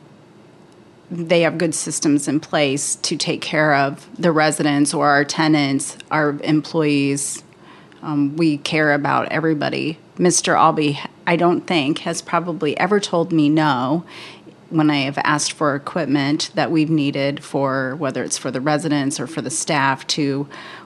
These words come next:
work, you know, with the residents as far as their dietary equipment,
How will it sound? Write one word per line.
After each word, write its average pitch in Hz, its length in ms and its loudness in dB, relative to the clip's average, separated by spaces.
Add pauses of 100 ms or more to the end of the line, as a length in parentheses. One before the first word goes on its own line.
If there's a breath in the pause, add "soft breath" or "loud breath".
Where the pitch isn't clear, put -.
work, 165 400 0 (140)
you 175 120 4
know, 151 120 4
with 143 240 -4
the 147 120 0
residents 139 520 0
as 156 200 -6
far 151 280 2
as 139 420 -2
their 123 640 -2 (420)
dietary 147 480 2
equipment, 127 720 -4